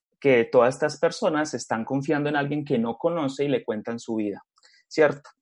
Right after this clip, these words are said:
Entonces, esa energía que siempre me ha cuidado, que ha estado ahí, de la cual yo he sido muy consciente, yo le llamo, le digo cariñosamente el maestrico, y así toda la comunidad que me conoce,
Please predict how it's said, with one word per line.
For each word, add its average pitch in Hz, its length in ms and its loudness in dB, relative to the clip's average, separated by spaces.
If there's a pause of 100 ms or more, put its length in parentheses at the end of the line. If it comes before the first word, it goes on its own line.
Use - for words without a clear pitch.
Entonces, 139 500 2
esa 185 220 4
energía 180 500 0
que 170 140 -2
siempre 151 440 0
me 160 140 0
ha 135 220 0 (240)
cuidado, 151 580 6
que 123 80 -6
ha - 20 -2
estado 131 280 4
ahí, 151 120 2
de 139 80 2
la 117 140 2
cual 113 180 -4
yo 123 60 -8
he 131 40 -8
sido 151 200 -2
muy 147 160 -4
consciente, 143 580 -2
yo 120 100 -2
le 113 100 -2
llamo, 131 400 0 (300)
le 127 120 4
digo 127 260 4
cariñosamente 139 680 2
el 139 80 0
maestrico, 127 640 -2 (580)
y - 120 6
así 127 420 2
toda 147 180 6
la 135 140 4
comunidad 123 380 -4
que - 80 -6
me 143 100 -2
conoce, 131 400 -2